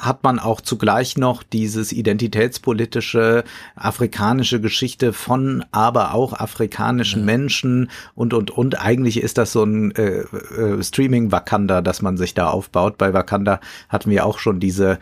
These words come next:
Speaker 1: identitätspolitische Komponente, die ja, äh, sowohl von links wie von rechts prima lesbar war.
Speaker 2: Ja.
Speaker 1: Und da wir eh im globalen Kapitalismus so einen neuen Tribalismus erleben, das heißt, die machen da, dort das, da das, jeder Film wird nochmal umgeschnitten,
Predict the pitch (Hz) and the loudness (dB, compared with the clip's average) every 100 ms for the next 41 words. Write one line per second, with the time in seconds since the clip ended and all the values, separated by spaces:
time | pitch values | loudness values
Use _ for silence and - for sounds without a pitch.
0 | - - - 104 101 104 - 107 - 110 | -6 -8 -2 0 0 -2 0 -2 0 -2
1 | 98 104 98 101 - 95 95 87 98 113 | 0 0 -2 -2 -2 -2 0 2 2 0
2 | 104 120 123 117 110 113 - 104 98 101 | -2 0 2 2 4 2 0 -2 -2 0
3 | 95 101 107 - 101 107 104 - 131 110 | 2 2 2 0 2 2 0 -2 -2 0
4 | 92 90 - - - - 95 92 92 92 | 0 -2 -4 -16 -6 -2 0 0 0 -2
5 | - 85 85 104 - - 101 98 98 101 | -2 0 0 -2 -4 -10 -8 -6 -2 2
6 | 104 101 - 110 120 127 117 - 139 180 | 0 -2 -6 0 2 2 2 2 0 2
7 | 165 _ - 131 131 110 113 104 107 110 | 0 _ -4 0 0 2 2 2 0 0
8 | 107 104 110 123 113 104 104 98 110 123 | -4 -4 -4 -4 -4 0 2 2 2 2
9 | - 117 101 104 143 117 92 - 87 92 | 0 0 2 2 0 -2 -2 -4 -4 -4
10 | 92 90 110 104 - - - - 117 107 | -4 -4 -2 -4 -6 -16 -18 -8 0 0
11 | 104 117 101 101 104 107 107 - 135 160 | 2 2 4 2 4 4 2 2 2 0
12 | - 107 90 95 151 143 - 120 110 - | -2 0 0 2 0 0 0 2 2 0
13 | 120 104 95 92 101 104 151 147 - 123 | 0 0 -2 -2 -2 -4 -2 -2 -2 -6
14 | - 131 | -4 -4